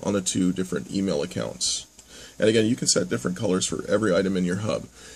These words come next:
And you'll notice we've stripped out B B M, we've stripped out the notifications. So now we're only left with S M S, and we're left with our two email accounts. If we do need to go in, we can simply swipe over to the left, and we can in-, view each of those in their inde-,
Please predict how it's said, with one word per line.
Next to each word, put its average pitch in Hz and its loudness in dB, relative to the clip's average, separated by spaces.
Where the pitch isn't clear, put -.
And 104 4
you'll 104 4
notice 117 2
we've 92 -6
stripped - 0
out 110 2
B 87 0
B 71 -4
M, 60 -4
we've 98 0
stripped 95 2
out 104 6
the - 0
notifications. 92 0
So 110 2
now 135 4
we're 92 2
only 104 0
left 85 -2
with - -4
S - 2
M 67 -4
S, - -4
and 92 0
we're 87 4
left 80 -2
with 73 -2
our 64 0
two - -4
email 92 0
accounts. - -4
If - 0
we 107 4
do 107 4
need 113 4
to - -2
go 90 2
in, - -2
we 98 0
can 90 -2
simply - 0
swipe 110 2
over 113 2
to - 0
the - 4
left, 85 0
and 98 0
we 98 2
can 73 -4
in-, 95 -2
view 98 -2
each - 0
of - -2
those 67 2
in 101 0
their - -2
inde-, 92 -2